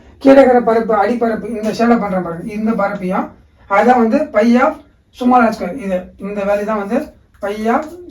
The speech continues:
small R square. இப்ப இது கண்டுபிடிக்கணும்னா pi of capital R square.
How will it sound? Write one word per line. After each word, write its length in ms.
small 320
R 100
square. 220
இப்ப 240
இது 80
கண்டுபிடிக்கணும்னா 500
pi 120
of 60
capital 360
R 120
square. 260